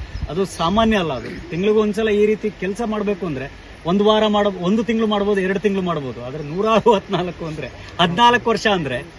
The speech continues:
ಹನ್ನೆರಡು ವರ್ಷ ವನವಾಸನೆ ಮುಗ್ದೋಯ್ತು, ಒಂದು ವರ್ಷ ಅಜ್ಞಾತವಾಸ ಆಗೋಯ್ತು. ಇದು ಅದೆಲ್ಲ ಮೀರಿ ಹದಿನಾಲ್ಕನೇ ವರ್ಷ ಇದೆ ಅಂದ್ರೆ ಇದೊಂದು ದೊಡ್ಡ ಕ್ರಾಂತಿ, ಜಾಗೃತಿ ಇದು. ಇದು ನಿರಂತರ ನಡೀಲಿ, ಇದರಲ್ಲಿ ನಾವು ಕೂಡ ಪಾಲ್ದಾರರಾಗ್ಬೇಕು.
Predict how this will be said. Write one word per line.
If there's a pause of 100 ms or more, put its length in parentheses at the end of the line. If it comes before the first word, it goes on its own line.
(180)
ಹನ್ನೆರಡು
ವರ್ಷ
ವನವಾಸನೆ
ಮುಗ್ದೋಯ್ತು,
ಒಂದು
ವರ್ಷ
ಅಜ್ಞಾತವಾಸ
ಆಗೋಯ್ತು. (280)
ಇದು
ಅದೆಲ್ಲ
ಮೀರಿ
ಹದಿನಾಲ್ಕನೇ
ವರ್ಷ
ಇದೆ
ಅಂದ್ರೆ (340)
ಇದೊಂದು
ದೊಡ್ಡ
ಕ್ರಾಂತಿ,
ಜಾಗೃತಿ
ಇದು. (240)
ಇದು
ನಿರಂತರ
ನಡೀಲಿ,
ಇದರಲ್ಲಿ
ನಾವು
ಕೂಡ (100)
ಪಾಲ್ದಾರರಾಗ್ಬೇಕು.